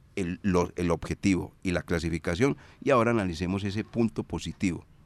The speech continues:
Ese punto positivo que necesita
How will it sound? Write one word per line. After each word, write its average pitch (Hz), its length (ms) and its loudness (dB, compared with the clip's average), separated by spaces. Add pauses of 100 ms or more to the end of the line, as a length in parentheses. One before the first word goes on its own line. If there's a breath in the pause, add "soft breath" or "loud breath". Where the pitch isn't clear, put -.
(760 soft breath)
Ese 104 220 -4
punto 107 320 -4
positivo 95 540 0
que 98 80 -4
necesita 87 560 -4